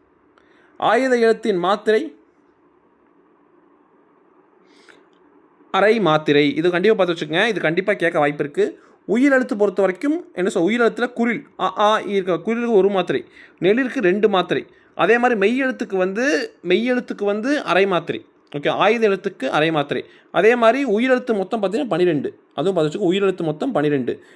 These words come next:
மெய் எழுத்து பதினெட்டு, மொத்தம் பார்த்து முதல் எழுத்து பார்த்தீங்கன்னா மொத்தம் முப்பது, சார்பு எழுத்து மொத்தம் பத்து. புரிஞ்சா? தமிழ் எழுத்துக்கு மொத்தம் எவ்வளோ? இரநூத்தி நாற்பத்தி ஏழு.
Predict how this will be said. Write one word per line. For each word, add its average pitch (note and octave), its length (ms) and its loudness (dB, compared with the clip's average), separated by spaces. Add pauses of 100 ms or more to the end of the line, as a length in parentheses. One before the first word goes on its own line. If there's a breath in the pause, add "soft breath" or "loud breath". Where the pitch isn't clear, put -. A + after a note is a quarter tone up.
(120 loud breath)
மெய் F#3+ 280 0
எழுத்து A#3+ 300 0
பதினெட்டு, E3 540 -2 (760 soft breath)
மொத்தம் F3 320 -2
பார்த்து A3+ 180 4
முதல் A3 160 6
எழுத்து G#3+ 180 0
பார்த்தீங்கன்னா G#3+ 160 -2
மொத்தம் F#3 200 -2
முப்பது, D#3 440 -2
சார்பு A3+ 420 2
எழுத்து A3+ 200 0
மொத்தம் F#3 260 -2
பத்து. C#3+ 520 -2
புரிஞ்சா? E3+ 300 -2 (280 loud breath)
தமிழ் G#3+ 240 4
எழுத்துக்கு A#3+ 240 -2
மொத்தம் G#3+ 300 0
எவ்வளோ? G3 260 0
இரநூத்தி G#3+ 120 -6
நாற்பத்தி F3+ 400 -4
ஏழு. E3+ 380 0